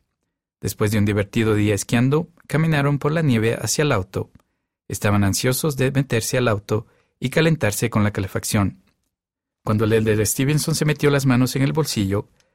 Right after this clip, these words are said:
las llaves del auto no estaban. "¿Dónde están las llaves?", pensó.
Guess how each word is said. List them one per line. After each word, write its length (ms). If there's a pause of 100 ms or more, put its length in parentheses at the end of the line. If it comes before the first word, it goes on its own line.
(100)
las 160
llaves 300
del 140
auto 240
no 80
estaban. 480 (480)
"¿Dónde 280
están 200
las 140
llaves?", 380
pensó. 460